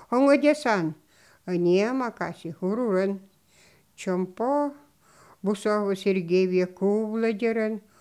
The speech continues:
хурурва омолгива дундалон. Чомпо ымыкин тар яңылдыла, тыгынкин ngокыла.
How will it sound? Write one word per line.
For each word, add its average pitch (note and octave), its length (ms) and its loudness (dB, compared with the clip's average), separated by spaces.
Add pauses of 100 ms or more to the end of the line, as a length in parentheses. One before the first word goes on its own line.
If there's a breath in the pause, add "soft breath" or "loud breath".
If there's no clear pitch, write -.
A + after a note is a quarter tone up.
(360 soft breath)
хурурва G#3+ 840 -2
омолгива F3+ 760 -2
дундалон. E3 920 -6 (720 soft breath)
Чомпо A3+ 560 -4
ымыкин A3+ 500 -2
тар A3 220 0 (140)
яңылдыла, A#3 920 -2 (280 loud breath)
тыгынкин F#3 640 0
ngокыла. E3 720 -6